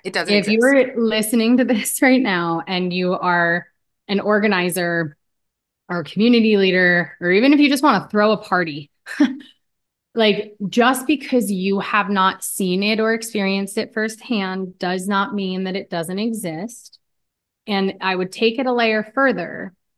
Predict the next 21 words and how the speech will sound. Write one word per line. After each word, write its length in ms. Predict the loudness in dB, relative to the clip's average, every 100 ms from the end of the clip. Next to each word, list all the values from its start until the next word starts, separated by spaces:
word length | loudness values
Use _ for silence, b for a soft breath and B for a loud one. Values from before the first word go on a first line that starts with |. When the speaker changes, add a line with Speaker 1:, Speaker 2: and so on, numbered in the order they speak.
| _ _ -10
Speaker 2:
If 160 | -6
you've 180 | -2 0
been 180 | 2 2
doing 320 | 2 2 0
this 240 | 0 -2
and 120 | -2 -2
you've 100 | -2
been 100 | -2
in 120 | -2
the 40 |
community 320 | -2 -4 -2 -4
for 160 | -4
a 60 | -6
long 280 | -6 -6 -6
time 340 | -4 -4 -2
and 100 | -4
you've 140 | -4
never 800 | -6 -8 -8 -8 -8 -6 0 0 4
gotten 340 | 4 4 2
that 200 | 0 -2 -10 -8
feedback, 600 | -6 0 2 2 -2